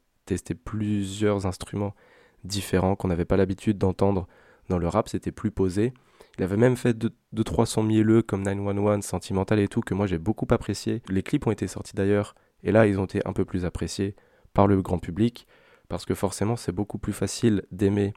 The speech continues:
une musique quand il y a une direction artistique et visuelle qui suit derrière. Ça permet de mieux comprendre le, le but et, euh,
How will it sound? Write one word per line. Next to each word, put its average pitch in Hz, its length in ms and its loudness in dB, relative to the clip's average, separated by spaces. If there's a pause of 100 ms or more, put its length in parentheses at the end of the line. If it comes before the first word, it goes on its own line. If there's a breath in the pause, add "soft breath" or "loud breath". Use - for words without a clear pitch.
une 107 140 6
musique 101 560 0
quand 95 100 -4
il 92 60 -2
y - 20 0
a 90 40 0
une 90 60 -2
direction 90 400 -4
artistique - 640 -6
et 110 60 2
visuelle 98 520 2
qui - 180 -18
suit - 200 -10
derrière. 87 680 0
Ça - 180 -4
permet 90 300 0
de 85 140 -2
mieux 95 280 2
comprendre 107 920 -4 (120)
le, 90 600 -4 (640 soft breath)
le 90 120 0
but 110 420 -2 (120)
et, 90 160 -4
euh, 85 460 -6